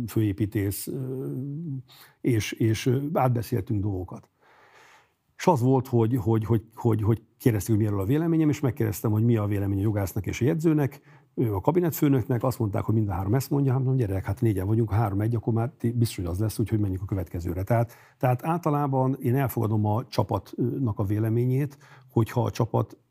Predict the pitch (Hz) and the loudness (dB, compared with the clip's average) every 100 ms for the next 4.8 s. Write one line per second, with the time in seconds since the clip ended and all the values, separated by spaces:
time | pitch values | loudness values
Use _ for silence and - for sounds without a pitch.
0 | _ _ 127 113 104 95 101 95 101 110 | _ _ 2 2 0 -2 -2 -2 0 0
1 | - 127 - 101 101 92 98 95 90 92 | 0 -2 -2 -2 -2 -4 -4 -4 -4 -4
2 | - 113 113 120 113 107 98 104 98 101 | -2 0 2 2 0 0 0 -2 -2 -2
3 | 95 87 - - _ 110 143 127 113 107 | -2 -4 -8 -18 _ -2 0 2 2 2
4 | 113 104 90 90 87 87 - | 0 -2 -4 -4 -6 -8 -12